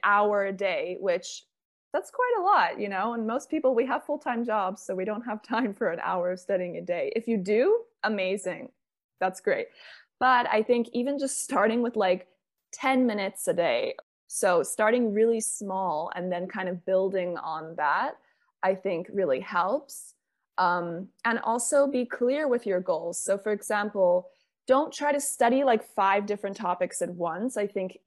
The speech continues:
at the beginning, write down, "Okay, this week I'm going to study the present simple. I'm going to learn all of the uses of the present simple. I'm going to become totally confident using it, and then I'm going to move on to the next topic."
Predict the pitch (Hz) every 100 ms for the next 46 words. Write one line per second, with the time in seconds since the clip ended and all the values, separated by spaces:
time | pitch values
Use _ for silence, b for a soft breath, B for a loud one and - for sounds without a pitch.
0 | - 202 208 202 202 202 254 320 330 _
1 | _ _ _ _ - 226 247 254 214 180
2 | 269 277 180 147 - - 330 - 330 320
3 | - 226 220 214 240 - 185 208 262 -
4 | 175 180 202 - 311 330 339 370 220 214
5 | 202 196 202 214 190 180 180 - 240 294
6 | 285 254 269 302 302 294 285 285 262 -
7 | 254 262 254 247 247 254 b b 202 196
8 | 196 196 190 190 214 180 175 - _ -
9 | 247 277 277 262 233 240 233 208 214 220
10 | 233 262 277 202 202 202 196 196 196 202
11 | 190 180 185 180 202 220 226 - - 151
12 | - 110 -